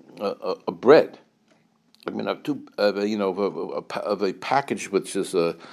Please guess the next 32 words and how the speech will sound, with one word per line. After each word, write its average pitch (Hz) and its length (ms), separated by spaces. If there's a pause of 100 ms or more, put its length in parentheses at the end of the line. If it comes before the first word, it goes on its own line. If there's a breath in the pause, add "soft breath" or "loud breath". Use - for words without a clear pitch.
(200 loud breath)
I'm 82 100
gonna 80 140
talk 98 200
about 95 180
not 123 160
the, 107 80
not 113 240
the 104 100
two-pound 95 540
rye, 104 300
but 92 160
it's - 160
a, 78 120 (380 loud breath)
but - 160
for 110 100
sure 123 580 (220 loud breath)
a - 80
half 120 220
a 90 40
package 101 460
of 82 120
bread, 101 300
of 82 120
white 120 240
bread, 95 500
but - 300
probably 135 400
closer 117 380
to 107 340
the - 140
whole 120 160
package. - 500